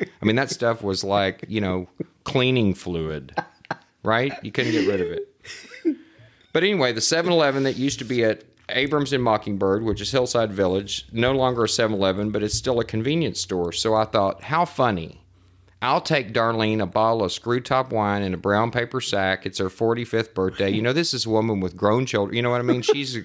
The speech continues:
she's a, and she's a pillar of her community. And I think I'll just, you know, say, "Happy birthday, Darlene," right? So, uh, she's not alcohol, not even close. And, um, so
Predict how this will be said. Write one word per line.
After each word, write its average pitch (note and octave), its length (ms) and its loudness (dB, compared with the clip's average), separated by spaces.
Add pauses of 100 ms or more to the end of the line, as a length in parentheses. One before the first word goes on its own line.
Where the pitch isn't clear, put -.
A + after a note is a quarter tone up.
she's C#3 300 0
a, G#2+ 180 2
and G#2 120 0
she's A2 240 -10
a A#2 60 -2
pillar C3 440 2
of C3+ 100 0
her C#3 120 4
community. A#2 640 0
And G#2+ 100 0
I G2+ 80 0
think G#2 340 -2 (160)
I'll A#2 120 2
just, A2+ 320 -4
you A2+ 120 -4
know, G2+ 100 2
say, G2+ 320 0
"Happy A2 320 -2
birthday, F2+ 460 -2
Darlene," D#2+ 640 -6
right? F#2 320 -4 (720)
So, F#2+ 480 2
uh, - 40 -2
she's D#3+ 180 0
not C3 160 2
alcohol, C#2+ 440 -4
not G2+ 180 0
even F2+ 140 -2
close. - 460 -10 (320)
And, F#2 340 -2
um, D#2+ 360 -4 (580)
so G#2 400 2